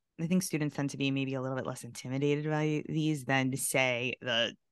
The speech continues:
six hundred and fifty word Chicago, like, off the wall,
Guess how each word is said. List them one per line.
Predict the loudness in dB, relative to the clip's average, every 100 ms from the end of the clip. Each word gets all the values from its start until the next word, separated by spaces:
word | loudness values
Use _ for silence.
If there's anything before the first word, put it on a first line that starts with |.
| _ _
six | -8 -4
hundred | -6 -4 -6
and | -4
fifty | -6 -6
word | -4 -4 0
Chicago, | -2 0 2 2 2 0 0 0
like, | 0 0 _ _ _ _ _ -18 -18 _
off | 4 4
the | 0
wall, | 0 2 4 4 0